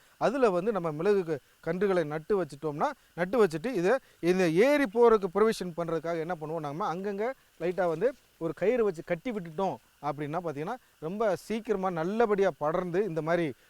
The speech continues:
ஒரு நல்ல கொடி, இதெல்லாம் வந்து பார்த்தீங்கன்னா, ஒரு இரண்டே வருடம் ஆன ஒரு, ஒரு கொடி இவ்வளவு ம-, அஹ், நல்ல வளர்ச்சியோடு இருக்கு. நல்ல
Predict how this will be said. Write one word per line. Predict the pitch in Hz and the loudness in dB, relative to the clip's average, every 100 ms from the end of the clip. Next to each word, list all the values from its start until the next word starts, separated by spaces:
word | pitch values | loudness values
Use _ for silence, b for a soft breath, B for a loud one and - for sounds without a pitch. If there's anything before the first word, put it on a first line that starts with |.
| b | b
ஒரு | 151 | -6
நல்ல | 151 180 | 0 0
கொடி, | 165 165 | 0 0
இதெல்லாம் | 156 175 | 0 2
வந்து | 190 175 165 | 2 0 -2
பார்த்தீங்கன்னா, | 185 156 | -2 -4
ஒரு | 147 135 | -4 -2
இரண்டே | 165 180 202 | -2 2 2
வருடம் | 180 165 | 2 -2
ஆன | 151 151 160 | -4 -4 -4
ஒரு, | 143 131 b b b | -4 -8 b b b
ஒரு | 147 139 123 | -6 -4 -4
கொடி | 160 196 233 b b | -2 -2 -4 b b
இவ்வளவு | 151 170 165 156 | -4 -2 0 -2
ம-, | 143 143 127 b - | -2 -4 -6 b -8
அஹ், | 147 139 | -4 -4
நல்ல | 139 170 170 | -2 0 0
வளர்ச்சியோடு | 143 160 175 175 165 | 0 -2 -2 -2 -4
இருக்கு. | 156 175 214 | -4 -4 -4
நல்ல | 151 156 165 | -4 -2 -2